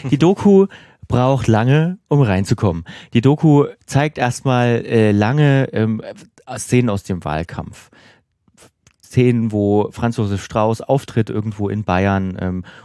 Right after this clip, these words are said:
Speaker 1: und ihm gehuldigt wird. Ne? Er ist der, äh, unangefochtene König von Bayern. Er ist da auch Minis-, bayerischer Ministerpräsident zu dem Zeitpunkt,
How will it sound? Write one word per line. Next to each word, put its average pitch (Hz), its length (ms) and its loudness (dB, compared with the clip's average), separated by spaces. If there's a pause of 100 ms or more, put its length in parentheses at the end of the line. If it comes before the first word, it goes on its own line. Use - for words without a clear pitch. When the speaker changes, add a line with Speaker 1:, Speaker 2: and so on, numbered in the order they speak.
Speaker 1:
und 110 180 -2
ihm 113 100 -6
gehuldigt 113 600 0
wird. 80 220 -6
Ne? 107 180 0
Er 85 140 0
ist - 180 -6
der, 87 160 0 (220)
äh, - 120 -12 (100)
unangefochtene 104 760 -4
König 104 300 -4
von 87 160 -8
Bayern. 110 320 -2
Er 98 80 -2
ist 98 140 -6
da 101 120 2
auch - 140 -8
Minis-, 110 300 -6
bayerischer 107 380 -4
Ministerpräsident 113 840 -6 (460)
zu - 100 -12
dem 113 180 0
Zeitpunkt, 113 540 -2